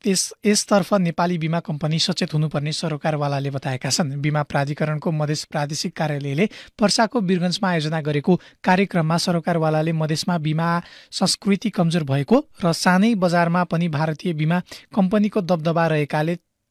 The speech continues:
यसतर्फ सचेत हुनुपर्ने सुझाएका हुन्। कार्यक्रमका पत्रकार महासङ्घ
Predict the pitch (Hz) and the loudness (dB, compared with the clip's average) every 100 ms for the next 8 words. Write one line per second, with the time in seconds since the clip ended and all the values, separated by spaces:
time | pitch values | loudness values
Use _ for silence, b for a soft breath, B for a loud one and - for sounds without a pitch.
0 | - 175 - 170 156 170 170 156 175 156 | -6 -4 -2 -4 0 -2 -2 -2 -4 -2
1 | 151 147 143 180 - - - 147 135 127 | -2 0 -2 -2 -4 -8 -4 -2 -2 -2
2 | 123 143 - B B - 185 196 196 202 | 0 -2 -4 B B -2 0 0 2 0
3 | 202 - 190 196 196 - 180 - 180 - | 0 -2 0 2 2 0 -6 -4 -4 0
4 | 185 165 165 170 - 180 | 0 0 0 0 -2 -2